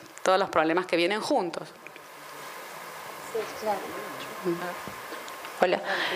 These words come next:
Speaker 2: Em,
Speaker 1: ¿Quién es?
Speaker 2: yo acá.
Speaker 1: Ah.
Speaker 2: Em, un poco lo que había pensado, o sea, para preguntarte, después lo fuiste como respondiendo recién, pero no sé si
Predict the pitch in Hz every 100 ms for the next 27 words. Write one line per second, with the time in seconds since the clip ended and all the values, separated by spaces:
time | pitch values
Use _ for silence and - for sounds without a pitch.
0 | 185 220 220 208 208 202 196 185 190 -
1 | - - 214 160 - - - - 208 180
2 | 170 165 - 180 160 - - 180 - -
3 | 190 196 190 190 185 185 185 185 - -
4 | - - - - - 214 220 240 269 262
5 | - - 185 170 170 196 202 196 - 208
6 | 208 185 170 170 156 156 151 151 156 165
7 | 190 - 214 214 170 165 185 185 180 -
8 | - 175 160 151 156 156 131 160 165 165
9 | 170 180 175 156 156 175 165 160 147 175
10 | - 202 - 202 180 -